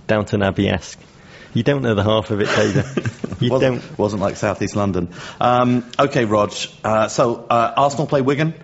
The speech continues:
Speaker 2: Sheffield play Hull. Ties those F A Cup semi-finals. Uh, played on the weekend of twelfth, thirteenth April at Wembley, Rog.
Speaker 1: Yep.
Speaker 2: All the teams going to
Speaker 1: Massive
Speaker 2: Wembley.
Speaker 1: day for those, She-, for Sheffield. Massive day for Hull.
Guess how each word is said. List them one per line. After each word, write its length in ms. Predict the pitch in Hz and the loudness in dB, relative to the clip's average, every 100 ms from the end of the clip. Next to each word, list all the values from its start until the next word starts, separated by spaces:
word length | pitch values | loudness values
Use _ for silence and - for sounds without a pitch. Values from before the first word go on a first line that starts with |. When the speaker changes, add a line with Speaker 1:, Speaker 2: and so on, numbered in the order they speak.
| - | -16
Speaker 2:
Sheffield 480 | - - 135 156 135 | -4 -2 0 2 0
play 160 | 135 123 | 0 0
Hull. 320 | - 143 143 | 0 2 2
Ties 540 | 139 - 139 135 131 - | 0 0 2 2 0 0
those 240 | 127 113 | 0 2
F 140 | 120 | 0
A 40 | 123 | -2
Cup 180 | 120 110 | -2 -2
semi-finals. 680 | 110 95 107 101 98 92 - - - 101 | -2 -2 0 0 -2 -6 -12 -20 -8 -2
Uh, 180 | 101 | -2
played 240 | - 117 113 | 0 -2 0
on 60 | |
the 80 | 107 | 0
weekend 300 | 110 113 110 | 0 0 -2
of 80 | 107 | -2
twelfth, 340 | - 113 113 | -2 -2 0
thirteenth 360 | 120 113 123 113 | -2 0 0 0
April 320 | 135 151 98 | -2 -2 -2
at 220 | - - | 0 0
Wembley, 460 | 117 127 170 92 80 - - - - - | 0 2 2 0 -6 -16 -20 -20 -12 -4
Rog. 200 | 87 78 - - - - | -2 -2 -10 -20 -20 -6
Speaker 1:
Yep. 160 | 120 143 | -2 0
Speaker 2:
All 80 | 131 | 0
the 80 | 123 | -4
teams 260 | 117 95 | -2 -2
going 120 | 131 | 0
to 60 | 139 | 0
Speaker 1:
Massive 440 | 156 131 139 113 | 0 0 0 2
Speaker 2:
Wembley. 200 | 123 117 | 0 0
Speaker 1:
day 60 | 104 | -4
for 160 | - 104 | -2 0
those, 320 | 107 104 - - - - - | 2 0 -4 -14 -20 -20 -10
She-, 280 | - 127 117 | -2 0 -2
for 160 | - 117 | -2 -4
Sheffield. 680 | - 117 - 117 113 110 - | 0 -2 0 2 2 0 -2
Massive 480 | - 147 - 107 | -2 -2 -2 0
day 180 | - 104 | 2 0
for 140 | 92 95 | 0 -2
Hull. 320 | 98 98 | 0 -2